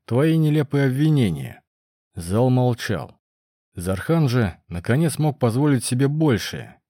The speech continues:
ведь он взял инициативу в руки. «Ты неплохо постарался, когда навел чары на моего отца и отправил того сражаться с Нефердорсом. А после,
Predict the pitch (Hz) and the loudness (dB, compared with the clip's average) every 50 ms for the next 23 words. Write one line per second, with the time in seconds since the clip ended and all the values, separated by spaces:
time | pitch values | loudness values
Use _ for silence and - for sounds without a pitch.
0 | _ - 82 85 - 170 - 147 165 160 147 123 135 147 143 131 104 - _ _ | _ -8 -6 -6 -4 -2 0 0 2 2 2 2 2 2 2 2 0 -2 _ _
1 | - 90 95 98 92 - - 104 101 - - 135 131 131 135 127 127 147 151 120 | -4 -2 0 0 0 -2 -2 -4 -2 -2 -2 0 2 2 2 2 0 0 0 0
2 | 90 - - 64 53 - _ _ _ _ _ _ _ _ _ _ _ - 107 120 | -2 -4 -8 -16 -16 -16 _ _ _ _ _ _ _ _ _ _ _ -2 0 2
3 | 143 147 147 143 - 170 180 185 151 - 123 - - 98 - - - 113 120 127 | 2 2 2 0 2 2 4 4 4 2 2 2 0 -4 -4 0 2 2 4 4
4 | 113 98 85 - - - - - - _ _ - 90 95 98 113 117 117 120 120 | 4 2 2 -2 -8 -10 -12 -16 -20 _ _ -8 -4 -2 2 4 4 4 4 4
5 | 123 127 123 110 - - 139 123 113 113 113 113 113 110 117 117 120 120 120 113 | 4 4 2 2 2 2 2 4 6 6 6 6 6 6 6 4 4 4 2 2
6 | - - 156 151 131 101 82 - _ _ _ _ _ - 87 87 90 90 _ - | 0 -2 0 0 0 0 -2 -6 _ _ _ _ _ -8 -6 -6 -6 -6 _ -2
7 | 123 131 127 123 113 95 - 117 120 131 120 - - 120 117 104 131 127 - - | 2 2 4 4 2 2 2 0 2 2 0 0 0 -2 0 0 0 0 0 -2
8 | 117 - - 123 107 - - 139 131 139 147 143 120 92 - - - - - _ | -4 -2 0 0 0 0 0 0 0 2 2 2 2 2 -2 -6 -10 -14 -14 _
9 | _ _ _ _ _ _ _ _ _ - 76 78 - - 101 107 113 - - 117 | _ _ _ _ _ _ _ _ _ -8 -8 -8 -4 -2 0 0 0 0 0 -2
10 | 107 92 82 78 - | -2 -2 -2 -6 -10